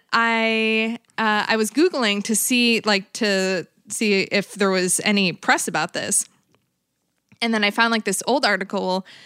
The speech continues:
where Kristen Russo was saying, like, she met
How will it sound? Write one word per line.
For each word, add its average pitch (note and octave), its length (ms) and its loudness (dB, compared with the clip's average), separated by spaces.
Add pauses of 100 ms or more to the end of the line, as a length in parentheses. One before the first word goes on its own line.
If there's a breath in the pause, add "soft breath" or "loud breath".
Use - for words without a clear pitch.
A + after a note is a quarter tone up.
(120)
where G3+ 460 2
Kristen A3 360 -6
Russo G#3 340 -2
was G3 140 -2
saying, G3 240 0
like, F#3 260 0
she - 280 -2
met G3+ 520 0